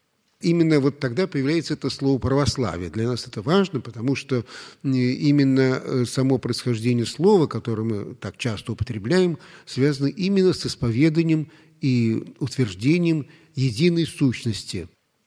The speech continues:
Иисуса из Назарета, Сына Божия и Творца мира.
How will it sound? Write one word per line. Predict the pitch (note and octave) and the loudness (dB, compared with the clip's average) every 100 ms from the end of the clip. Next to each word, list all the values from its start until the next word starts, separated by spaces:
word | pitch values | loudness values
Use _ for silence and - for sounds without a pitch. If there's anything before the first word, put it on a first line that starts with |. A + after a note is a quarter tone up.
| _ | _
Иисуса | A#2+ - D#3+ E3+ - F3+ E3+ - | -6 0 0 0 0 -2 -4 -8
из | E3 C3+ | -6 -2
Назарета, | D3+ C3+ D#3+ E3 D#3 D3+ - | 0 2 0 0 -4 -10 -10
Сына | - C#3 C#3 | -4 -2 0
Божия | B2 C3+ A2+ B2+ A#2+ - _ - | 2 2 2 -2 -4 -10 _ 0
и | C#3+ E3 | 0 0
Творца | - - A2 - - G#2 A2 - | -8 -6 -6 -6 -6 -6 -6 -8
мира. | B2 A2 F#2 D#2+ | -2 -2 -2 -8